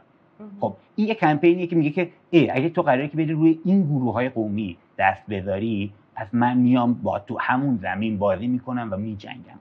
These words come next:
Speaker 2: اونجا." خب، ببین، این کمپین داره پیام رو میگه و میگه که "تو مسئلهات، مسئله مردم رو اینجوری شناختی، منم اینجوری بهت جواب می‌دم." و اگه به اصطلاح نظامی بخوایم نگاه کنیم، تک و پاتکش چه جوریه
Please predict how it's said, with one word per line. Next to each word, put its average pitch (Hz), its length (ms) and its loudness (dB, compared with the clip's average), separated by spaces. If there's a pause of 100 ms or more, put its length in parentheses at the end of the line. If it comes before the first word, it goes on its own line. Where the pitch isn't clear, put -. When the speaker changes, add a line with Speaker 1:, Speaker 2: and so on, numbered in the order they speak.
Speaker 2:
اونجا." - 280 -14 (420)
خب، 156 80 -2
ببین، 190 320 0
این 202 80 0
کمپین 147 400 -2
داره 135 200 0
پیام 127 460 -2
رو 147 80 2
میگه 135 280 -2
و 120 100 0
میگه 110 180 -6
که 143 220 -6 (240)
"تو 156 100 2
مسئلهات، 135 680 2 (220)
مسئله 123 420 2
مردم 123 400 0
رو 127 60 0
اینجوری 113 300 -2
شناختی، 139 640 -2 (200)
منم 127 340 0
اینجوری 110 340 -2
بهت 139 200 -2
جواب 117 320 0
می‌دم." 180 280 -2 (200)
و 127 100 0 (300)
اگه 135 280 0
به 113 100 -2
اصطلاح 113 480 -4 (160)
نظامی 104 400 -4
بخوایم 107 240 -8
نگاه 104 120 -10
کنیم، 120 220 -4
تک 135 200 -4
و 147 40 -2
پاتکش 101 520 -8
چه 98 160 -8
جوریه 92 400 -10